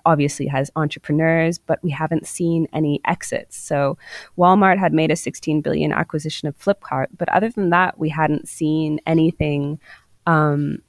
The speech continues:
major. So I do think that Zomato's I P O and later Paytm's I P O kind of heralds the start of this boom.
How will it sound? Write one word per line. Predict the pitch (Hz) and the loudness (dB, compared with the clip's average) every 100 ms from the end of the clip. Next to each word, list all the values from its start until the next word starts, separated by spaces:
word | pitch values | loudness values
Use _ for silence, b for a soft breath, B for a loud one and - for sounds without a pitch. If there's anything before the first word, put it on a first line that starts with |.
| - | -12
major. | - 170 170 185 127 160 | 0 4 4 4 0 -2
So | - 151 143 - | 0 0 0 -4
I | - 156 | -2 -2
do | - 190 202 | -2 -2 0
think | 185 165 | 0 2
that | 156 151 | 2 2
Zomato's | 165 156 156 156 | 0 2 2 2
I | 143 156 | 0 -2
P | - 175 | 0 4
O | 165 160 | 4 4
and | 151 | 0
later | 156 151 151 | -2 -2 -2
Paytm's | - 156 - 151 151 151 151 | -2 -2 -2 -2 0 0 -2
I | - | -4
P | - - | -4 -2
O | 147 147 147 | 2 2 0
kind | - 160 | -2 -4
of | 151 | -2
heralds | - 151 151 156 | 0 2 2 0
the | 147 | -8
start | - - 147 151 | -6 0 0 0
of | 147 | -2
this | - 143 - | -2 -2 -2
boom. | - 160 151 - 160 | 0 2 2 -2 -6